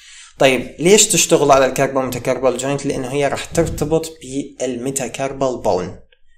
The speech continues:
هي راح ترتبط بالميتاكاربال بون، أساسًا ما راح توصل لذني العضلات، آه، لذني جوينت، سوري، ما راح توصل لهذا الانترفلانجيال جوينت ولا راح توصل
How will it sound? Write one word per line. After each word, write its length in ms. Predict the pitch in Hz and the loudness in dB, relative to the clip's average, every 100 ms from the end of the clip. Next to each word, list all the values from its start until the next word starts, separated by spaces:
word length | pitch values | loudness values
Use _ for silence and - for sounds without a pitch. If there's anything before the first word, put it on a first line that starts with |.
| _ | _
هي 240 | - 143 123 | -8 -2 -2
راح 140 | - | -2
ترتبط 480 | - 147 156 147 139 | -4 -4 -4 -6 -6
بالميتاكاربال 760 | 117 117 127 110 135 139 131 | -10 -10 -12 -8 -8 -4 -4
بون، 280 | 107 104 101 - | -4 -4 -6 -2
أساسًا 300 | - 151 151 | 0 0 -2
ما 160 | 127 | -4
راح 140 | 139 - | -6 -6
توصل 380 | - 104 104 104 | -6 -6 -8 -8
لذني 280 | 101 104 | -8 -8
العضلات، 560 | 98 95 90 - - - - _ - _ | -10 -8 -6 -6 -10 -14 -20 _ -20 _
آه، 200 | 117 117 | -4 -2
لذني 400 | 113 107 104 101 | -2 -4 -6 -6
جوينت، 280 | 92 98 90 | -8 -8 -8
سوري، 320 | - 95 98 - _ _ _ _ _ | -8 -8 -12 -16 _ _ _ _ _
ما 60 | |
راح 120 | 135 - | -2 -2
توصل 380 | 139 120 123 | -2 -2 -2
لهذا 280 | 113 110 120 | -2 -4 -4
الانترفلانجيال 840 | 113 110 110 107 117 113 113 107 | -4 -4 -8 -10 -10 -8 -6 -6
جوينت 420 | 104 120 151 208 135 | -4 -4 -4 -4 -2
ولا 180 | 135 | 0
راح 140 | 127 107 | 0 -2
توصل 480 | - 123 - 156 | -2 0 2 0